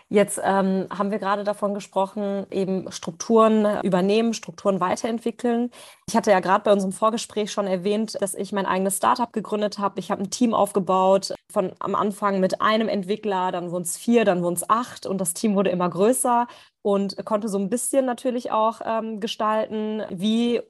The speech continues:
wie unsere Arbeitsweise einfach ist, ne? Wie wir gemeinsam arbeiten. Ich meine, es war ein weißes Blatt Papier und, äh, gelernt habe ich's auch nicht, äh, im Medizinstudium, sondern, äh, habe dann eben Strukturen geschaffen,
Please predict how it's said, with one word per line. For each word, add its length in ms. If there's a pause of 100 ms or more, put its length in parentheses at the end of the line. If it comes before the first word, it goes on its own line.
(120)
wie 260
unsere 280
Arbeitsweise 580
einfach 320
ist, 300
ne? 240
Wie 140
wir 80
gemeinsam 460
arbeiten. 840
Ich 80
meine, 220
es 100
war 120
ein 80
weißes 280
Blatt 140
Papier 560 (520)
und, 420
äh, 140
gelernt 380
habe 100
ich's 140
auch 220
nicht, 280
äh, 180
im 80
Medizinstudium, 960 (300)
sondern, 560
äh, 40
habe 360
dann 160
eben 240
Strukturen 480
geschaffen, 720